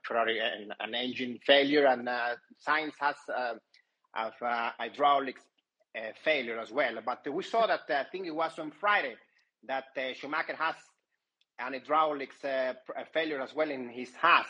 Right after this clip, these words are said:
But, uh, the, the only ones that, um, that, that got D N F besides Lance Stroll, but, uh, there were a lot of Ferrari engine. But, um, uh, maybe it's like the, the, the, the, the step forward that they are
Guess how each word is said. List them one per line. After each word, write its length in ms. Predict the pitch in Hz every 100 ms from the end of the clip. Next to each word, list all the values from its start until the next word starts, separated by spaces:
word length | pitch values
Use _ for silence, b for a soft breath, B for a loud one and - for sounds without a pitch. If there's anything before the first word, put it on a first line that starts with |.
| -
But, 260 | 110 127 -
uh, 340 | 131 117 110 110 b b b 113
the, 180 | 143 127
the 100 | 147
only 300 | 196 196 180
ones 420 | 175 190 170 135
that, 560 | 143 - 143 135 131 131
um, 400 | 131 127 123 110
that, 140 | 120 113 - 123
that 180 | 123
got 220 | 135 147 139
D 120 | 147
N 80 | 139
F 200 | 143 147 - _ _ _
besides 460 | - - 131 107 - _ _ 113
Lance 260 | 113 117 -
Stroll, 380 | 120 123 135 143 143 120
but, 220 | 120 117
uh, 120 | 110 110
there 140 | 123
were 220 | 123 139 135
a 120 | 131
lot 200 | 131 131
of 80 | 127 -
Ferrari 380 | 107 135 127 117
engine. 340 | 123 110 107
But, 280 | 107 113 -
um, 540 | 123 113 110 110 110 104 _ _ _ _ _
uh, 60 | 143
maybe 320 | 175 339 254
it's 220 | 220 -
like 280 | 190 185 -
the, 80 | 170
the, 400 | 151 - - 147 135
the, 120 | 147 131
the, 120 | 143 131
the 120 | 139 135 -
step 240 | 165 156 _ _ _ _
forward 460 | - 175 196 160 131
that 120 | 127
they 120 |
are 80 | 147